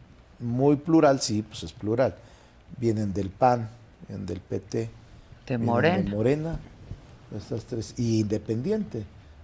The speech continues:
Speaker 1: porque Álvarez y
Speaker 2: Y
Speaker 1: Casa
Speaker 2: Casa es independiente.
Speaker 1: venía del pan, salió electo por el pan en la alianza, pero, este, independiente. Entonces son cinco y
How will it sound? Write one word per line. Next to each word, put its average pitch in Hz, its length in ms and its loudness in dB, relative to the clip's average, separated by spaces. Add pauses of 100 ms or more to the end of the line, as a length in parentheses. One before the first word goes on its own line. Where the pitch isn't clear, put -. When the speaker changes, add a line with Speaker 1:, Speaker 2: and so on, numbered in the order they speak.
(140)
Speaker 1:
porque - 300 -2
Álvarez 120 380 4
y 107 40 -4
Speaker 2:
Y - 40 -6
Speaker 1:
Casa 117 320 4
Speaker 2:
Casa 135 220 2
es 123 180 -4
independiente. 123 580 0
Speaker 1:
venía 131 220 4
del 131 160 4
pan, 147 360 2 (880)
salió 117 380 2
electo 117 300 2
por 120 180 2
el 120 120 0
pan 131 320 2 (760)
en 117 160 -4
la 120 80 4
alianza, 123 520 2
pero, 135 380 2 (760)
este, 113 480 -4
independiente. 120 720 -4 (880)
Entonces 135 320 0
son 143 220 2
cinco 139 560 0 (1040)
y 113 540 0